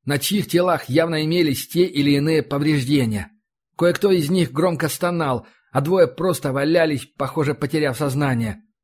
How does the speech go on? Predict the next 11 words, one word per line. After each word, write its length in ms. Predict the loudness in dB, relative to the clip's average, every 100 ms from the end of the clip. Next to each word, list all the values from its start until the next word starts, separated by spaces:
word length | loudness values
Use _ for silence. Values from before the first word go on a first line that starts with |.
| _ _ _
Но 100 | -4
что 360 | -4 -6 -2 2
было 200 | 2 2
для 200 | 2 -2
Теры 460 | -2 0 2 2 -2
куда 320 | -2 -2 -2
более 360 | 2 2 4
ужасным, 580 | 2 0 -2 -2 -4 -6 -10 _ _
на 160 | -2 0
этот 380 | 0 0 -2 -4
раз 300 | -4 -6